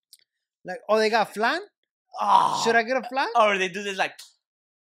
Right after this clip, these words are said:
Speaker 2: "Nah." <laughs>
Speaker 1: "Nah." "They got jarritos? The mandarin?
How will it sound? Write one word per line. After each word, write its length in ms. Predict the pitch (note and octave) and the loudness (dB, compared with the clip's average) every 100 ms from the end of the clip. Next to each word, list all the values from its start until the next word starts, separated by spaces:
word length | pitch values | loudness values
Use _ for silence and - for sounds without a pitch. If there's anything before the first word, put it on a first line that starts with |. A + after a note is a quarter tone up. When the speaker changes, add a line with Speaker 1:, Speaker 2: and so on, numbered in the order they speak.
| _ | _
Speaker 2:
"Nah." 540 | A#3+ A#3+ E3+ E3+ A3+ A3+ _ _ | -8 -4 -2 -2 -2 -6 _ _
<laughs> 380 | - - - - | -8 -8 -12 -10
Speaker 1:
"Nah." 360 | D4 B3 G#3+ - - - - - - - - | -8 -4 -4 -2 -6 -8 -14 -18 -18 -18 0
"They 100 | A#3+ | 0
got 180 | C4+ C4 | 2 0
jarritos? 640 | B3 B3+ C#4+ - F#4+ - - _ _ _ _ _ _ - | 0 -2 -4 -6 -8 -10 -20 _ _ _ _ _ _ -10
The 160 | G3 | -8
mandarin? 600 | G3+ A3 D4+ F4 F#4 G#4 | -4 -4 -4 -6 -6 -8